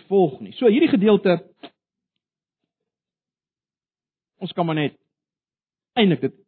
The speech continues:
prakties ignoreer. Dit klink mooi, dit klink goed, maar, uh, ons weet, dit, dit is net nie in die eenentwintigste eeu haalbaar. Nou, verseker het jy 'n punt beet as jy so dink.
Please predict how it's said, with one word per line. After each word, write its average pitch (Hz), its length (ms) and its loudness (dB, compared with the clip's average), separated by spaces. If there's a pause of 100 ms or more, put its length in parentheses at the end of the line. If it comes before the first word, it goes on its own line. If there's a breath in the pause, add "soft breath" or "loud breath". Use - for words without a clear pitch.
(280)
prakties - 380 -4
ignoreer. 135 760 -6
Dit 131 160 -12
klink 233 240 0
mooi, 143 360 -4
dit 165 140 -6
klink 165 180 -8
goed, - 320 -8 (560)
maar, 156 280 0
uh, 139 280 -6
ons 160 160 0
weet, 143 400 -2 (140)
dit, - 260 -20
dit 220 120 -8
is 196 100 -2
net 190 180 -4
nie 170 160 -4
in 147 80 -14
die 151 140 -12
eenentwintigste 139 500 -12
eeu 123 200 -10
haalbaar. 117 440 -12 (1300 soft breath)
Nou, 403 140 2
verseker 277 440 0
het 190 80 0
jy 196 100 2
'n 185 60 -2
punt 185 200 -6
beet 330 220 -2
as 262 80 -8
jy 180 120 -2
so 156 160 -6
dink. 113 200 -12